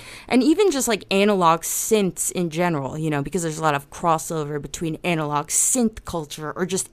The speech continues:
analog culture and noise music in general. Uh, people like to appear as if they are just so much more intelligent than you, you know?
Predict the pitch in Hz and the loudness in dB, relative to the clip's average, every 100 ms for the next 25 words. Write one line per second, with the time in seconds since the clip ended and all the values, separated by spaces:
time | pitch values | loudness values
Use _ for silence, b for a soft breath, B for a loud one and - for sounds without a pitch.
0 | 226 226 226 151 156 - 170 156 - 156 | 2 4 4 2 -2 -4 -6 -6 -4 -6
1 | B B B - 226 196 185 185 170 - | B B B 6 8 8 6 4 0 -2
2 | 151 143 147 - - 202 175 156 156 156 | -2 -2 -6 -8 -2 0 0 -2 -2 -2
3 | 147 143 B B B - 180 165 160 156 | -2 -6 B B B -6 0 2 2 2
4 | 156 156 _ _ - 277 254 208 196 190 | 2 -2 _ _ -6 0 2 4 2 0
5 | - - 226 202 180 - - 185 - - | -8 -4 -2 -2 -6 -10 -4 -4 -2 0
6 | 269 254 208 170 - 180 180 180 170 185 | 4 6 4 2 0 0 -2 -4 -2 0
7 | 190 190 202 214 - - 180 202 - 208 | 0 0 -2 -2 0 0 0 -2 -2 -2
8 | 214 233 226 - 247 311 233 160 156 - | 0 0 0 2 0 2 -2 -6 -8 -6
9 | 170 165 151 151 147 170 165 160 | -4 -4 -4 -4 -4 -2 0 -2